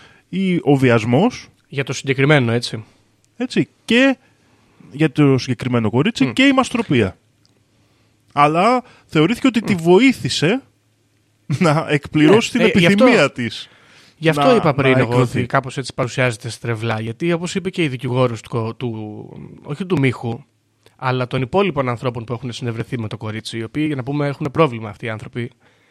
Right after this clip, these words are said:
Speaker 2: Γιατί, όπως λέει και η δικηγόρος, τους έχουν πέσει σε πλάνη. Αυτοί νομίζανε ότι είναι είκοσι χρονών αυτοί και τελικά ήταν έντεκα. Και κανείς δεν τους ενημέρωσε, <laughs> δηλαδή έλεος πια.
Speaker 1: Ναι.
Speaker 2: Τέλος πάντων, είναι στρεβλό όλο αυτό, γιατί είπε η δικηγόρος ότι το κορίτσι είχε μια,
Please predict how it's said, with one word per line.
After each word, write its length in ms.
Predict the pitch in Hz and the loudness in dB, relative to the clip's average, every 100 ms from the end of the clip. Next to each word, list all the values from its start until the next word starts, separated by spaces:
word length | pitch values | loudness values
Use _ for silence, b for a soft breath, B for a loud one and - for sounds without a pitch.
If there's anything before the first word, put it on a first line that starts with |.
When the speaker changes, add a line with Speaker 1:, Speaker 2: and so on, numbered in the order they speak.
| _ | _
Speaker 2:
Γιατί, 280 | - 117 151 | -10 -6 -4
όπως 180 | 151 143 | -4 -2
λέει 120 | 147 | -2
και 40 | 143 | -2
η 40 | |
δικηγόρος, 360 | 131 139 160 156 | -4 -2 -2 -4
τους 120 | - | -10
έχουν 200 | 165 160 | -6 -6
πέσει 180 | 165 170 | -6 -6
σε 100 | 170 | -4
πλάνη. 400 | - 175 117 107 | 0 0 0 -4
Αυτοί 180 | 107 156 | -8 -8
νομίζανε 360 | 147 160 175 | -6 -6 -6
ότι 160 | 165 160 | -6 -6
είναι 200 | 185 185 | -6 -6
είκοσι 220 | 175 165 | -8 -10
χρονών 240 | - 190 170 | -4 2 2
αυτοί 340 | 120 156 202 b b b b b b b | 2 -4 -4 b b b b b b b
και 80 | - | -8
τελικά 260 | 175 214 | -4 0
ήταν 180 | 214 208 | 0 2
έντεκα. 420 | 214 165 - 110 - _ _ _ b b b | 2 0 -2 -10 -10 _ _ _ b b b
Και 180 | b - | b -4
κανείς 200 | 160 202 | 0 0
δεν 100 | 226 | 0
τους 120 | 185 | 0
ενημέρωσε, 540 | 165 151 156 135 117 110 | 0 2 2 2 0 -2
<laughs> 20 | |
δηλαδή 300 | 139 160 175 | 0 2 2
έλεος 360 | 208 208 156 123 | 2 0 -2 -6
πια. 200 | - 113 | -6 -6
Speaker 1:
Ναι. 140 | 135 127 - B B B B - | -2 -2 -2 B B B B -10
Speaker 2:
Τέλος 220 | 185 170 | -10 -4
πάντων, 360 | 135 139 202 208 b b b b _ _ _ _ _ _ | -4 -2 -6 -8 b b b b _ _ _ _ _ _
είναι 260 | - 214 | -12 -8
στρεβλό 440 | 214 165 147 190 170 | -6 -6 -2 0 2
όλο 140 | 123 | 0
αυτό, 160 | 113 233 | -4 -8
γιατί 220 | 233 240 | -8 -8
είπε 340 | 262 269 - | -6 -4 -2
η 60 | 147 | -2
δικηγόρος 480 | 123 120 131 214 233 | -2 -4 -4 -4 -6
ότι 120 | 208 | -8
το 120 | 185 | -8
κορίτσι 400 | 165 156 156 175 | -6 -6 -4 -6
είχε 180 | 185 214 | -6 -6
μια, 180 | 226 | -6